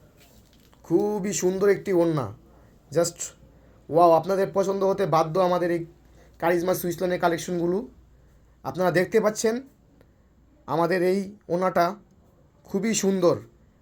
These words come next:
আর আমাদের ওড়নাগুলি খুবই বড়। এরপর চলে যাব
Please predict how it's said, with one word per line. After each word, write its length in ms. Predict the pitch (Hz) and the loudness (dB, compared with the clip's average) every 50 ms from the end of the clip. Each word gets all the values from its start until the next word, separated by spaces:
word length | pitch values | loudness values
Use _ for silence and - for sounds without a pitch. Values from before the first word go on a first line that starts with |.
| _ _ _ | _ _ _
আর 140 | - 131 143 | -4 0 2
আমাদের 320 | 156 165 175 180 180 202 190 | 2 4 4 2 2 2 0
ওড়নাগুলি 480 | 196 202 208 208 190 185 202 202 202 | 0 0 0 -2 -2 -2 -4 -4 -6
খুবই 240 | - - 202 202 208 | -6 -6 -6 -4 0
বড়। 220 | 165 170 160 135 104 113 - - _ - _ _ _ _ _ _ _ _ _ | 2 2 2 0 -2 -8 -14 -20 _ -20 _ _ _ _ _ _ _ _ _
এরপর 240 | 151 156 156 202 208 | -8 -4 0 0 0
চলে 220 | 202 - 196 208 202 | 0 2 2 2 2
যাব 180 | 202 202 185 | 2 2 2